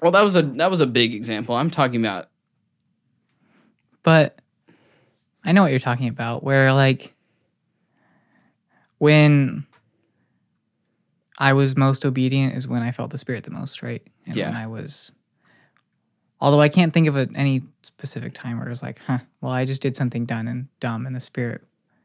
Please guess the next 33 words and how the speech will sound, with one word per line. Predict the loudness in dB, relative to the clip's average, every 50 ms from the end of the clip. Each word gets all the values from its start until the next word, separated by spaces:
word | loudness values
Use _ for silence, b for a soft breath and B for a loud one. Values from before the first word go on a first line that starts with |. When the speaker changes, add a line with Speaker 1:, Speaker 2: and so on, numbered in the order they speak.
| _ _ _ _ _ B B B B B B B B B B _ _
Speaker 2:
just | -12 -10 -10 -10 -12
kinda | -14 -12 -10 -10 -8 -8 -10
left." | -8 -6 -4 -2 -2
Speaker 1:
Yeah. | -2 -2 -4 -8 -12 b b b b b b
Well, | 4 4 6 6 4 4 2 _ _ _ _ _ _ _
my | -4 2 4 4 6 6 6 6 4 4 0 -4 _ _ -16
whole | -6 0 2 2 2
point | 2 0 0 0 0
was | -2 -4 -2 -2
this, | -2 -2 -4 -6 -10 -14 _ _ _ _ _ _ _ -6
with | -6 -6 -2
this | -2 -4 -4 -4 -4
was | -6 -6 -4 0
that | 0 2 2 0 -2 -8 _ _ _ _ _ _ _ _ _ _ _ _ _ _ _ _ _ _ _ _ _ _ _ _ _ _ _ _ _ _ -10 -4
I | -4 -2
think | 0 0 0 2
we | 0 0
feel | 2 4 2 2
it | 2
in | 2 -2
such | -6 -6 -6 -6
a | -6
high | -4 -4 -4
intensity | -2 -4 -4 -4 -4 -4 -6 -6 -8 -8
because | -6 -6 -8 -6 -6 -6 -6 -4
we're | -4 -4 -4
doing | -6 -6 -4 -2 0 0 0 0 -2 -4 -6 -10 _ _ _ _ _ _ _ _ _ _ _ _ _ _ _
things | -6 -4 -2 -2 -2 -4 -4 -6 -10 -12 -14 -18 _ _ _ _ _ _ _ _ _ -10
in | -8 -8
harmony | -6 -4 -4 -4 -2 -2 -2 -2 -4
with | -6 -8
the | -10 -10
spirit | -10 -10 -8 -6 -4 -4 -4 -4 -6